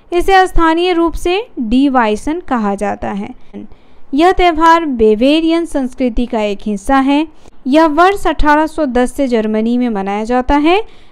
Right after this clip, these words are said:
इस त्यौहार के दौरान बड़ी मात्रा में बियर का सेवन किया जाता है।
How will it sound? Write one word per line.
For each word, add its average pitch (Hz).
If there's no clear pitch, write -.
इस 370
त्यौहार 311
के 302
दौरान 220
बड़ी 285
मात्रा 294
में 320
बियर 220
का 269
सेवन 208
किया 254
जाता 262
है। 302